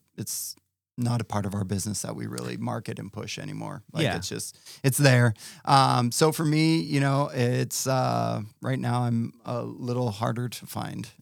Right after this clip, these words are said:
Speaker 1: Um,
Speaker 2: Yeah, I was gonna say,
Speaker 1: kind of
Speaker 2: you're
Speaker 1: by
Speaker 2: not,
Speaker 1: design.
Speaker 2: like, a huge social media guy.
Speaker 1: No, I was for a
Speaker 2: Um,
Speaker 1: minute, and then,
Speaker 2: yeah.
Speaker 1: um, it was during covid, and I was just like, I don't know, covid kinda
Speaker 2: Killed that for
Speaker 1: helped
Speaker 2: you?
Speaker 1: me,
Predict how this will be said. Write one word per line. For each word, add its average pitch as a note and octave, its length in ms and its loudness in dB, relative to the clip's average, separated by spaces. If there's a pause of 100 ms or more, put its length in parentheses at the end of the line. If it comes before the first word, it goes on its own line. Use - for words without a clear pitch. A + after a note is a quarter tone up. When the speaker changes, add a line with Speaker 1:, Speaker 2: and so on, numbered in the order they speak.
(100)
Speaker 1:
Um, G#2+ 420 -8
Speaker 2:
Yeah, E3+ 80 2
I D#3+ 40 4
was C#3+ 80 -2
gonna D#3 120 -2
say, C#3 120 0
Speaker 1:
kind - 80 2
of A#2 40 -2
Speaker 2:
you're A#2+ 80 0
Speaker 1:
by D#3+ 80 4
Speaker 2:
not, E3+ 80 0
Speaker 1:
design. B2 300 0
Speaker 2:
like, G2+ 100 -2
a F#2+ 40 -4
huge A2+ 800 -4
social G#2+ 460 -6
media F#2 460 -8
guy. E2+ 580 -10
Speaker 1:
No, G#2+ 420 0
I C3+ 120 0
was E3 300 4
for F#3+ 100 0
a F3+ 60 0
Speaker 2:
Um, F3 60 -2
Speaker 1:
minute, F3 320 -4
and C#3+ 140 2
then, C#3+ 200 4
Speaker 2:
yeah. C3 300 4
Speaker 1:
um, A2+ 220 2 (460)
it C3 40 0
was C3 120 0
during D3 200 2
covid, C3+ 380 2
and C#3 180 2
I A#2 100 2
was A#2+ 120 -2
just B2+ 160 0
like, B2 320 0 (520)
I B2 40 -2
don't C#3 140 2
know, B2 320 0
covid B2 400 0
kinda A#2 580 2 (220)
Speaker 2:
Killed G2+ 300 -6
that G2 100 -2
for G2 80 -4
Speaker 1:
helped C3+ 220 4
Speaker 2:
you? A#2+ 60 -4
Speaker 1:
me, B2+ 440 2